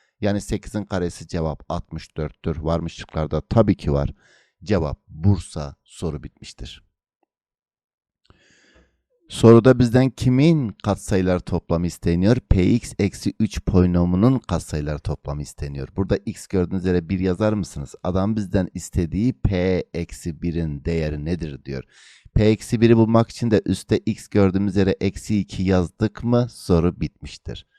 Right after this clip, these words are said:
Hadi P eksi bir eşittir. Eksi ikinin karesi dört. Öndeki eksiden dolayı eksi dört. Eksi dört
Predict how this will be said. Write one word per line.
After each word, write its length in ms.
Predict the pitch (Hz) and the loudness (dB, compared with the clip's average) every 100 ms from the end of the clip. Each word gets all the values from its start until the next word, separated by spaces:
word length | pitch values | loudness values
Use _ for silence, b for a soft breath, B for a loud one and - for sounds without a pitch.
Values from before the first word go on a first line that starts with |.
| _ _ | _ _
Hadi 300 | - 101 95 - | -8 -4 -4 -4
P 640 | - 85 90 95 113 123 - _ - | -4 -2 -2 -2 -2 -4 -8 _ -8
eksi 580 | 92 - - 98 80 80 | -6 -8 -10 -8 -8 -4
bir 260 | 95 107 - | -4 -4 -6
eşittir. 640 | 101 - 95 _ 92 87 B B B B B B B B - | -8 -8 -14 _ -10 -10 B B B B B B B B -6
Eksi 400 | 110 - - 127 | -6 -4 -4 -4
ikinin 320 | 107 123 117 | -2 -4 -4
karesi 440 | - 113 110 107 | 0 0 0 0
dört. 240 | 104 95 - | 0 0 0
Öndeki 400 | 98 95 98 - | 0 0 -2 -4
eksiden 540 | 101 98 - 104 104 | -4 -6 -6 -4 -2
dolayı 380 | 98 92 98 110 - | 0 0 0 0 -4
eksi 540 | 92 - - 107 92 | -6 -6 -2 0 0
dört. 380 | - 85 73 - - - | 0 0 -2 -8 -12 -6
Eksi 720 | 90 - - - 113 104 90 | -4 -6 -14 -6 -4 -4 0
dört 340 | 110 113 117 | 2 2 0